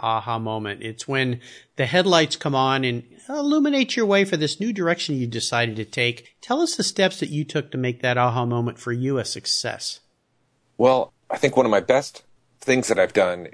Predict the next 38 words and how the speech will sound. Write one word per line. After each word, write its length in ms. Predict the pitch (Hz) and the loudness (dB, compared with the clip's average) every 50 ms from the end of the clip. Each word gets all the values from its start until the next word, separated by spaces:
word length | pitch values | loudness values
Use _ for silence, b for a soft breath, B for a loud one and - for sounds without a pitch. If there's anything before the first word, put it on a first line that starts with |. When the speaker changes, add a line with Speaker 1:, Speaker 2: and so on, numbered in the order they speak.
| - | -12
Speaker 2:
is 560 | - 95 92 92 92 _ - 87 - - - | -10 -10 -8 -10 -10 _ -18 -20 -18 -18 -16
to, 520 | - - - 95 87 87 87 85 80 - - _ _ - | -14 -10 -8 -6 -6 -6 -8 -10 -12 -14 -20 _ _ -8
to 140 | - - 92 | -2 -2 0
help 260 | - 113 104 98 - _ _ _ _ | 2 2 0 -2 -2 _ _ _ _
to 100 | - - - _ _ - | -20 -20 -20 _ _ -12
just 240 | - 107 - - | -10 -8 -8 -6
continue, 840 | - 107 95 - - - 120 117 117 113 104 101 98 95 92 - - - _ _ | -6 -8 -8 -6 -4 0 2 4 6 6 6 4 4 2 -2 -4 -12 -20 _ _
continuously 640 | - - 107 - - 170 170 143 113 - - 95 90 | -10 -10 -4 0 2 4 4 4 2 2 2 0 2
network. 500 | 85 87 - 71 78 - - - - - _ _ _ _ _ _ _ _ _ _ - | 2 0 0 -2 -6 -10 -10 -12 -20 -20 _ _ _ _ _ _ _ _ _ _ -2
And 300 | 98 92 90 90 87 82 - - - _ _ _ _ _ - | 0 0 0 -2 -6 -10 -18 -20 -20 _ _ _ _ _ 0
one 140 | - 113 120 | 2 4 4
of 60 | 113 | 4
the 60 | 113 | 4
most 220 | 104 104 101 - | 4 2 2 0
important 360 | 98 87 - 113 107 - - - | -6 -6 -2 -2 -2 -2 -2 -8
people 280 | - 98 - - 95 85 | -8 -8 -6 -4 -4 -4
that 120 | 82 80 | -4 -4
I've 160 | 78 - - | -6 -6 -8
met 240 | 92 87 80 78 - - | -8 -8 -8 -8 -10 -10
in 140 | 85 87 82 | -8 -6 -4
my 160 | 82 82 82 | -2 -4 -4
career, 560 | - - - 101 127 127 107 92 92 95 - b b b b b b b - | -4 -4 0 2 4 4 4 4 2 -2 -6 b b b b b b b -16
it 140 | - 85 - | -16 -14 -10
was 100 | 76 - | -6 -2
happenstance. 1000 | - 110 107 - - 104 90 - - - 90 90 87 82 73 - - - - - _ _ _ _ _ _ _ _ _ | 0 0 0 0 -4 -6 -10 -8 -4 -2 -2 -2 -2 -4 -8 -12 -16 -20 -20 -20 _ _ _ _ _ _ _ _ _
It 180 | 87 90 - - | -20 -18 -12 -8
was 340 | 92 90 85 - - - _ _ - | -8 -8 -8 -8 -12 -16 _ _ -16
on 120 | - 82 | -12 -12
a 40 | 80 | -12
cruise 360 | - - - - 151 156 151 | -10 -4 2 4 4 4 4
ship 220 | - - 120 107 - | 4 2 2 2 0
in 80 | 90 | -2
the 60 | 90 | -4
Caribbean. 600 | - - - - 113 107 92 92 85 80 80 80 - _ b b b b b _ - | -6 -4 2 4 4 6 4 2 -2 -4 -6 -10 -16 _ b b b b b _ -20
I 60 | - | -18
was 240 | - - - - - | -18 -16 -16 -8 -4
with 240 | 104 104 98 - - | -2 -2 -2 -2 -4
my 400 | 101 92 85 82 82 82 82 - | -2 0 0 0 0 -4 -6 -10